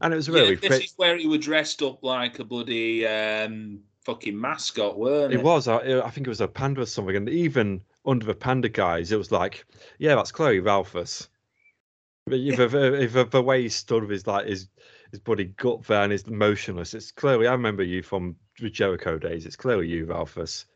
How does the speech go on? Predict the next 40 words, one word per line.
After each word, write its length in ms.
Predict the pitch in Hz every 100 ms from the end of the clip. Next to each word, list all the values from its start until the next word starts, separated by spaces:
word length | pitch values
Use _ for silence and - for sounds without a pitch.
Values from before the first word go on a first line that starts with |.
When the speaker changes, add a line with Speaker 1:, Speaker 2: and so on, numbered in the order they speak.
| _
Speaker 1:
Get 140 | 143 107
the 100 | 95
fuck 280 | - 101 95
out 180 | 90
of 60 | 85
here." 180 | 87 82 - _ _ _ - _ _ _ _ _ _ _ _ _ _ _ _ _ -
Speaker 2:
Um, 560 | 254 240 240 233 233 - _ _
what 200 | - 294
did 140 | 294 262
you 60 |
think 340 | 254 262 254 233
of 80 | 131
this? 380 | 110 - - - _ _ _ _ _ _ _ _ - _ - _
Not 220 | 160 233
Speaker 1:
Um, 60 | 226
Speaker 2:
as 140 | 135
Speaker 1:
it 40 | 139
Speaker 2:
good 220 | 196 190
as 180 | 180 180
last 320 | 175 - -
time, 280 | 120 107 101
I 160 | 98
thought. 360 | 95 87 92 92
Speaker 1:
It's 160 | 117 113
a 40 |
match 280 | 131 143 143
of 100 | 117
two 260 | - 123 113
halves. 520 | 123 123 107 104 - 117
Um, 460 | 110 101 101 101 - _ _ 120
the 100 | 110
bits 300 | 123 - -
with, 360 | 104 - - 135
uh, 180 | 117
Funk 360 | 104 - 127 107
and 120 | 107
Smiley 400 | 104 131 113 107
exclusively 720 | 104 - - 107 104 95 101
were 140 | 95 95
good. 440 | - 104 98 90